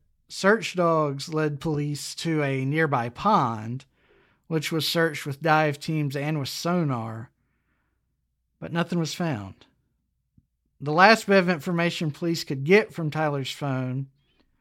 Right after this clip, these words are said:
was that at three fifty-three A M,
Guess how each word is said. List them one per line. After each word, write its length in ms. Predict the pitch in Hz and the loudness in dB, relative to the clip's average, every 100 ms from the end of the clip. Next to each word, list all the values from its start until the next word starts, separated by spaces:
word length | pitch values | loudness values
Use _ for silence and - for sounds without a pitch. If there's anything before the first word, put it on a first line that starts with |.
| _ _ _ _ _ - | _ _ _ _ _ -6
was 180 | 151 139 | -4 0
that 160 | 151 | 0
at 260 | 143 131 - | 0 -4 -8
three 280 | 160 196 208 | -2 0 2
fifty-three 880 | 214 214 214 208 196 180 185 185 | 2 0 0 -4 -4 -2 0 2
A 240 | 165 175 156 | 2 0 0
M, 400 | 113 104 110 | -2 -6 -10